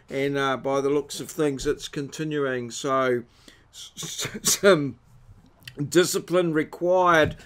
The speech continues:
in the diet area, it would seem.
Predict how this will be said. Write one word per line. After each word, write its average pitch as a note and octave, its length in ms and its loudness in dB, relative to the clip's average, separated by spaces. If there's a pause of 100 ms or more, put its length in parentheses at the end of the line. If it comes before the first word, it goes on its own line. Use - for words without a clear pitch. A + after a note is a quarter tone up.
(240)
in E3+ 240 0
the E3+ 460 6 (720)
diet F#3 560 4 (100)
area, F#3 680 8
it C#3 160 -6
would C3 200 -10
seem. B2 580 -4